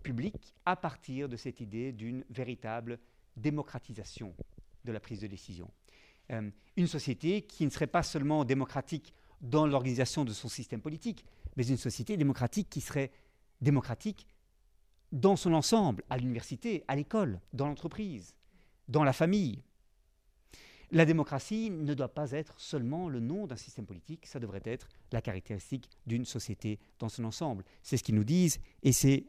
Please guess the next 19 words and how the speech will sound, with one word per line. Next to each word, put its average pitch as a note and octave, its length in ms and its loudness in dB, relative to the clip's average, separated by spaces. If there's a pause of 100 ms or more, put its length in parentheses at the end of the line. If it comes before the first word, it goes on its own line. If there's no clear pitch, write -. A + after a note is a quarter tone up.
(140)
à A#2 100 4
mon A2 100 6
avis, B2+ 220 6
l'explication B2 600 0
de A#2 180 4 (220)
l'intérêt, A2 440 -6 (320)
euh, G#2 120 4 (360)
que - 80 0
suscitent - 520 -6
leurs A2 160 2
travaux. E2+ 300 -2 (2000)
Je - 120 2
termine F3 400 10
par C3+ 220 4
cette - 480 4 (920)
photo E3 440 0
de A#2 140 -2
Cornelius A#2 560 0
Castoriadis, G#2+ 800 -8